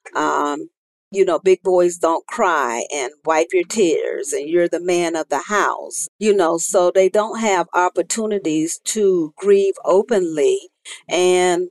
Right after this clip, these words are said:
a grieving man, um, has a reputation of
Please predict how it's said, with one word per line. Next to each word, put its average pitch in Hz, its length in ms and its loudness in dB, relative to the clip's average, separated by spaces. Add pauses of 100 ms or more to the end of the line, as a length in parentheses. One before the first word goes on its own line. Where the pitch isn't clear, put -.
(120)
a 170 120 2
grieving 190 440 0
man, 196 440 0 (120)
um, 156 380 -2
has 170 260 0
a 160 80 -2
reputation 165 840 -2
of 147 400 -2